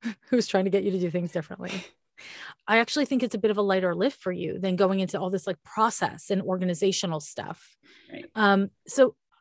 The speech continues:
Speaker 1: that is standing out to me. And, and this is something where I would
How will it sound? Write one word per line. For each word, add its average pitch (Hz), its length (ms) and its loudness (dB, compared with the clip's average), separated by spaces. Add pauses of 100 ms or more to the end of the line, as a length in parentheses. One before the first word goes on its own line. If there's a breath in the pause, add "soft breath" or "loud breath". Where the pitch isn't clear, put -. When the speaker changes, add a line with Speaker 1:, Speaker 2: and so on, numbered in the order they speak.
(220)
Speaker 1:
that 269 240 4
is - 420 4
standing 240 380 2
out 233 220 0
to - 100 -4
me. 196 160 2
And, 185 220 0
and 208 160 2
this 247 160 0
is 302 100 -4
something 226 380 0
where 190 280 4
I 180 160 4
would 185 340 0